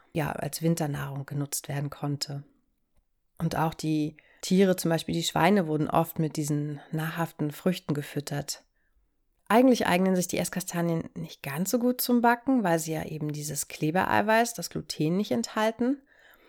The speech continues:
Das Maronenmehl kann dann aber eben wunderbar zum Beispiel zum glutenfreien Backen genutzt werden.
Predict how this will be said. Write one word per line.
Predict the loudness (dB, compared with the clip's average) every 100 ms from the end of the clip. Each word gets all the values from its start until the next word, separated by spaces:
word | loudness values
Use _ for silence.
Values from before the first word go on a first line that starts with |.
| _ _
Das | -10 -4
Maronenmehl | -2 0 2 4 4 4
kann | 2 0
dann | 0
aber | 2 2
eben | 0 0
wunderbar | 0 2 4 4 2
zum | 0
Beispiel | -4 -4 -8
zum | -6 -4
glutenfreien | -6 -4 0 0 0 -6 -4
Backen | -6 -6
genutzt | -6 -6 -6 -8 -8
werden. | -8 -8 -12